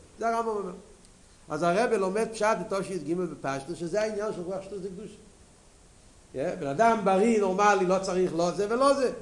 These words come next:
הוא הולך בדרך החוכמה, בדרך השכל. דרך השכל זה שיהודי צריך להיות קשור עם הקדוש ברוך הוא, לקיים תורה ומצוות.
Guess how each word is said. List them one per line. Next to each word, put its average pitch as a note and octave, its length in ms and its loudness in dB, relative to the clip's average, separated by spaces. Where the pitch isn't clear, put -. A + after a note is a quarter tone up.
הוא G3 80 -2
הולך A#3 220 -2
בדרך B3 280 -2
החוכמה, B3 420 -2
בדרך A3 240 -2
השכל. A3 360 -2
דרך A3 220 4
השכל A#3+ 420 2
זה A#3+ 240 0
שיהודי G#3 880 -2
צריך G#3 320 -8
להיות G#3+ 240 0
קשור G#3 320 0
עם E3+ 60 0
הקדוש E3 180 -2
ברוך B3 240 6
הוא, A3 80 0
לקיים G#3 300 -2
תורה F#3 120 -6
ומצוות. A#3+ 460 0